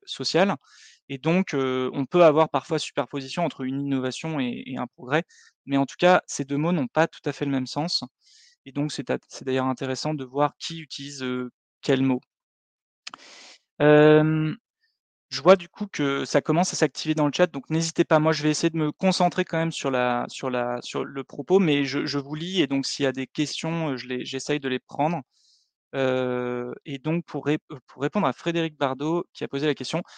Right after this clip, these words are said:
euh, tout à fait, on a défini, euh, j'ai défi-, euh, j'ai tenté de définir, en tout cas sur la première conférence, ce qu'était le numérique. Et donc, euh, je, peut-être pour le rappeler, euh, c'est, euh, ensemble, euh, c'est tous les, finalement, tous les, tous les équipements, outils, euh,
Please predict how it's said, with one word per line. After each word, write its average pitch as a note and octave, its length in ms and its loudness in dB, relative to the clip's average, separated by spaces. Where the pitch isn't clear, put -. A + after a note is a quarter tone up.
euh, C3 120 -4
tout - 160 -18
à D3 100 4
fait, E3 200 4
on D3+ 120 4
a B2 80 2
défini, D#3 500 -4
euh, B2 320 -4
j'ai B2 140 -12
défi-, C3 280 -16
euh, C#3 380 -10
j'ai - 120 -12
tenté - 320 -4
de D#3 40 -8
définir, C3+ 340 -4
en C#3+ 40 -2
tout - 100 -16
cas C3+ 120 -2
sur - 120 -8
la B2+ 120 0
première C3+ 340 -4
conférence, C#3 500 -4
ce C#3 100 -4
qu'était C3+ 340 -6
le C#3+ 100 -2
numérique. C3 480 0
Et B2+ 80 -12
donc, C#3 360 -2
euh, A#2+ 340 -4
je, B2 100 -10
peut-être C#3 280 -2
pour C3 160 -6
le B2+ 80 -2
rappeler, C3+ 380 2
euh, C3+ 100 4
c'est, C#3 280 4
euh, C3+ 180 2
ensemble, D3 500 2
euh, B2+ 220 0
c'est - 260 -12
tous - 160 -6
les, C#3 400 6
finalement, C#3 380 2
tous - 180 -10
les, C3+ 380 0
tous - 120 -14
les C#3 160 -2
équipements, C#3+ 540 0
outils, C#3+ 600 -8
euh, B2 360 -2